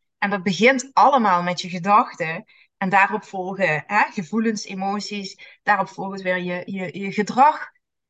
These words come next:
Ehm, dat je daar dus ook meer controle over kunt hebben en be-, je daar veel bewuster van gaat worden van,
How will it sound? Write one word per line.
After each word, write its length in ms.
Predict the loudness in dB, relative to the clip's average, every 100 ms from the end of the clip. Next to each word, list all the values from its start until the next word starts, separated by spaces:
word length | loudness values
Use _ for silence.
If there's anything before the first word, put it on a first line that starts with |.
| _
Ehm, 500 | 0 4 4 4 0 -8 _ _ _ -4
dat 200 | -2 2
je 220 | 2 2
daar 220 | 4 4
dus 180 | 2 -2
ook 100 | 0
meer 200 | 2 2
controle 520 | 0 -2 0 0 2
over 340 | 0 0 -4 -8
kunt 240 | -10 -4
hebben 420 | 0 0 2 -2
en 180 | -2 -4
be-, 220 | -6 -6 -6
je 160 | -4
daar 340 | 0 0 0 -4
veel 200 | -4 -4
bewuster 560 | -6 -4 -4 -4 -10 -6
van 200 | -6 -4
gaat 180 | -6
worden 440 | -6 -4 -4 -4 -2
van, 300 | 0 0